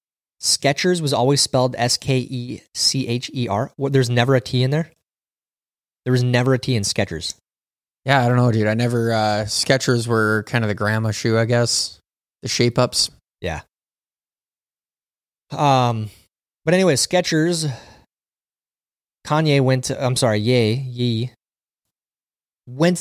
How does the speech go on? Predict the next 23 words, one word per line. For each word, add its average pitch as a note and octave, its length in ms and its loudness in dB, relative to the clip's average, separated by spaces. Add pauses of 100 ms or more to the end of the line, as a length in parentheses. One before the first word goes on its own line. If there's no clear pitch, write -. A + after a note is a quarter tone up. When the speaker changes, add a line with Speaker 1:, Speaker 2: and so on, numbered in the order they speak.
Speaker 1:
to D3+ 100 -2
talk D3+ 340 0
with - 320 0 (100)
Skechers B2 540 0
after A2 260 0
Adidas G#2+ 520 0 (420)
canned B2+ 300 0
him. F#2 200 -4 (800)
And, A2+ 320 2
uh, G#2 600 2
apparently, G#2 580 0 (1120)
S-, - 220 -2
uh, A#2 160 4
Skechers B2+ 360 0
says A#2 240 2
Ye A#2+ 300 0
was A2 380 2
escorted A2+ 500 0
out G2 460 -6 (520)
of G#2+ 120 0
its G#2+ 100 -2
offices G#2 680 -4 (1080)
after A2 720 2